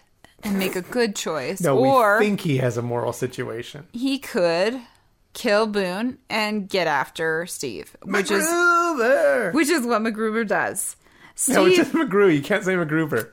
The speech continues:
Speaker 1: He, so Steve takes this opportunity to bolt. It's a
Speaker 2: Yes.
Speaker 1: smart choice on Steve's part.
Speaker 2: Oh,
Speaker 1: And then
Speaker 2: yeah.
Speaker 1: there's a gun chase. They're in a train yard now for no reason.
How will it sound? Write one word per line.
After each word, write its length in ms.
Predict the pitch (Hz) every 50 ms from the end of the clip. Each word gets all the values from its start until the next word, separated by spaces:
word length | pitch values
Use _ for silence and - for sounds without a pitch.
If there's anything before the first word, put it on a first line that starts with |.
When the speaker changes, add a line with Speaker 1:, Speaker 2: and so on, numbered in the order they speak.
| _ _
Speaker 1:
He, 460 | - 262 269 330 330 311 311 277 - 240
so 180 | - 311 262
Steve 460 | 277 277 - - - 285 277 302 311 -
takes 300 | - 277 233 233 - -
this 180 | 220 226 -
opportunity 680 | 208 202 202 196 190 - 214 190 185 180 170 170 165
to 80 | 160 170
bolt. 500 | 165 170 - 185 160 131 82 - - - - -
It's 100 | - -
a 20 |
Speaker 2:
Yes. 260 | 147 135 113 214 208
Speaker 1:
smart 380 | - 226 226 226 233 220 - -
choice 400 | - - 175 151 113 104 - -
on 160 | 143 165 190
Steve's 400 | - - - - 165 165 202 -
part. 320 | - 185 147 135 147 - - - - - - -
Speaker 2:
Oh, 140 | - 135 123
Speaker 1:
And 180 | 123 - 233
then 240 | 247 254 262 269 254
Speaker 2:
yeah. 40 | 254 262
Speaker 1:
there's 160 | 247 247 214 208
a 80 | 202
gun 420 | 196 180 - - 220 240 254 247 269
chase. 320 | - - 240 190 190 190
They're 160 | - 220 214 214
in 100 | 208 196
a 40 | 180
train 540 | - _ - - - 277 302 349 330 277
yard 320 | 226 196 180 170 165 160 165
now 280 | 175 170 160 165 185
for 240 | 233 - - - 277
no 220 | 262 254 254 262 254
reason. 600 | 214 190 180 160 165 175 254 - 202 233 269